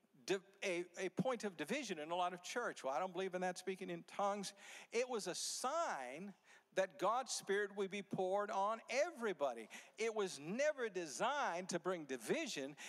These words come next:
It was designed to say, "God wants to pour His Spirit upon all flesh. My sons and daughters shall prophesy," and so forth and so forth. I wanted you to see that because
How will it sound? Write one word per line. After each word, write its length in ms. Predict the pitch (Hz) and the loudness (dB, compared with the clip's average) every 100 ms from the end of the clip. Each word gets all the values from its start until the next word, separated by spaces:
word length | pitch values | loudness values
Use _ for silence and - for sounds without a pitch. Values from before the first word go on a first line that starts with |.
| - - | -6 0
It 120 | 190 | 0
was 160 | 160 | 0
designed 680 | 127 147 127 208 254 240 180 | -4 -4 2 2 4 2 0
to 80 | 139 | -2
say, 300 | - 147 127 104 | 0 -2 -4 0
"God 440 | 160 185 196 175 151 | 4 4 4 2 4
wants 260 | 175 170 | 2 2
to 120 | - | -4
pour 280 | - 196 147 | 0 2 2
His 120 | 143 | 2
Spirit 460 | - - 180 180 175 - - - | -4 0 2 2 0 -6 -12 0
upon 460 | 143 - 170 160 156 | 0 2 2 4 6
all 300 | 160 175 160 | 6 4 2
flesh. 600 | - 196 165 185 170 - - - | -2 0 2 2 0 -6 -14 -2
My 220 | 160 180 | 2 2
sons 400 | 175 - 185 175 | 0 2 0 2
and 140 | 165 165 | -2 4
daughters 360 | 170 175 175 170 | 4 6 2 2
shall 220 | 175 165 | 2 2
prophesy," 640 | - 185 185 160 165 - | 2 4 4 2 -2 2
and 260 | 185 175 156 | 4 4 4
so 140 | 196 | 2
forth 200 | 156 165 | 4 0
and 100 | 151 | 0
so 200 | - 226 | 4 4
forth. 220 | 170 110 - - - - - - - - - - - - - - - - - - - - - - | 4 -2 -4 -12 -12 -12 -14 -12 -12 -12 -14 -12 -12 -14 -14 -14 -14 -14 -14 -14 -14 -16 -16 0
I 120 | 190 226 | 4 6
wanted 360 | 277 381 311 | 4 4 0
you 80 | 226 | -2
to 80 | 175 | -2
see 360 | - - 330 | -2 0 0
that 560 | 247 147 127 139 185 - - - - - _ _ | 2 2 2 0 0 -6 -10 -16 -20 -20 _ _
because 760 | 196 - - 262 220 208 190 | -6 -4 0 2 4 4 2